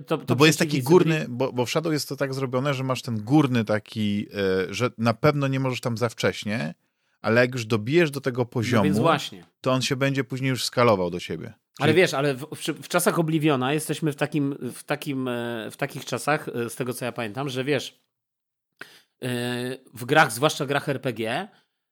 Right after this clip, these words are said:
Speaker 1: jak udało ci się ubić jakiegoś wysokolewelowego przeciwnika, nie wiem, łutem szczęścia, przypadkiem, jak, jakimiś tam...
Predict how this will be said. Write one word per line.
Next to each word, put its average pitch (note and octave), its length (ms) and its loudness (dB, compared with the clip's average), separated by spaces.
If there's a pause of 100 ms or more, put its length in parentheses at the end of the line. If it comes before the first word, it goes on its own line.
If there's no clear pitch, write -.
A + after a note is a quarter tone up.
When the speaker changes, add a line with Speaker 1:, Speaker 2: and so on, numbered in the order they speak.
(140)
Speaker 1:
jak C3+ 300 -2
udało D#3 420 8
ci C#3 180 -4
się C3 200 -2
ubić C#3 760 -4 (600)
jakiegoś C#3+ 560 2
wysokolewelowego C#3 1200 2
przeciwnika, B2+ 800 -6
nie C3+ 160 4
wiem, A2 320 -2 (160)
łutem D#3 340 2
szczęścia, C3 540 -4
przypadkiem, B2 960 -4
jak, C3+ 300 -2
jakimiś D3 560 0
tam... D3+ 400 2